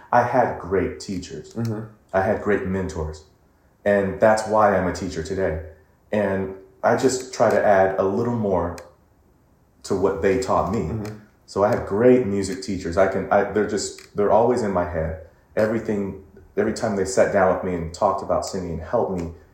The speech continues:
Speaker 1: and helped shape my voice and who I was as a man, and just, just the confidence.
Speaker 2: Mm-hmm.
Speaker 1: You know, I had great mentors. And, um,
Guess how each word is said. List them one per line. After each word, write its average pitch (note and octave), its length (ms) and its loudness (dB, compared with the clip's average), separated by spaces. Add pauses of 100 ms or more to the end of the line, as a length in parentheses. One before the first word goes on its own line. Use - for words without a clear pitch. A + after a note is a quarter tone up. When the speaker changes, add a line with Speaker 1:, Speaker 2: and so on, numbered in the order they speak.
(140)
Speaker 1:
and F2 100 -2
helped G2+ 200 -2
shape - 340 -2
my F2 120 2
voice F#2 440 2
and E2 140 -6
who G2 120 -2
I E2+ 80 2
was F2+ 220 2
as D#2+ 180 -6
a D#2+ 40 -8
man, F2 340 0
and - 520 -10 (100)
just, - 420 -2 (360)
just - 440 -6
the A2+ 80 -2
confidence. - 840 -2 (100)
Speaker 2:
Mm-hmm. A2 160 -2
Speaker 1:
You - 60 -2
know, G2+ 80 2
I G2+ 40 2
had G#2+ 200 -4
great G#2 500 -2 (680)
mentors. F#2 640 -4 (480)
And, G#2+ 300 4
um, - 320 -2